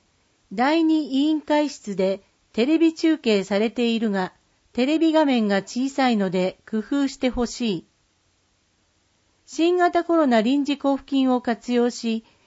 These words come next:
令和二年十二月から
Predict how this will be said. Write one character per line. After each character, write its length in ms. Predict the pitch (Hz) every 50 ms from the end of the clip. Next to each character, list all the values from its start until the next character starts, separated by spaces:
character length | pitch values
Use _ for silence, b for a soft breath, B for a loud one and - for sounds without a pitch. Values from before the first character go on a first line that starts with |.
| b b
令 280 | - 285 330 349 339 294
和 160 | 240 220 208
二 180 | 208 226 254 240
年 260 | 220 202 180 175 - - -
十 300 | 175 170 233 277 302 302
二 160 | 294 302 294
月 260 | 285 285 277 - -
か 140 | - 208 190
ら 240 | 185 185 185 185